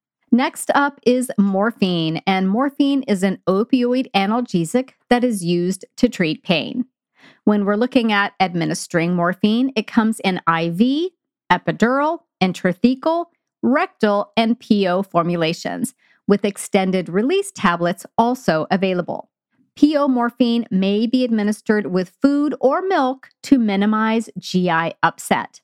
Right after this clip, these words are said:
Now, looking at side effects and assessment for morphine, the key side effects you're watching for with morphine or any opioid are respiratory depression and sedation.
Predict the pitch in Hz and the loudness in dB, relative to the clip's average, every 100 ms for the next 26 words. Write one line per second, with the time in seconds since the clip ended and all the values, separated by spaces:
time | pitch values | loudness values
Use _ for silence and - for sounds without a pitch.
0 | _ _ _ _ _ _ _ - 202 202 | _ _ _ _ _ _ _ 0 0 2
1 | 208 208 190 - - 269 277 277 254 269 | 0 -2 -2 -2 0 0 0 0 -2 -2
2 | - 185 170 185 - 277 269 277 254 269 | -2 -2 0 -4 0 0 2 0 0 0
3 | 262 262 262 269 262 262 269 _ _ - | 0 0 0 0 0 -2 -4 _ _ -2
4 | 294 277 - 381 - 220 208 214 220 208 | -2 0 0 0 0 -2 0 0 0 -2
5 | - 202 185 180 - 175 - 180 180 190 | -2 0 0 -2 -2 -6 -2 0 0 0
6 | 247 185 180 180 - 185 202 - 208 - | -2 -2 -2 -2 0 0 0 0 -2 -2
7 | - 302 339 320 - 196 190 180 160 156 | -2 0 0 -2 0 -2 0 0 0 0
8 | 170 - - 180 170 170 180 - 302 277 | -2 -4 0 0 2 -2 -2 -2 -2 -2
9 | - 320 302 339 226 202 - 214 214 - | -2 -2 -2 0 0 0 0 -2 -2 -2
10 | 190 185 190 196 - - 175 - 147 170 | -2 0 -2 -4 -4 -2 -2 -2 -2 0
11 | - 107 - | -2 -4 -8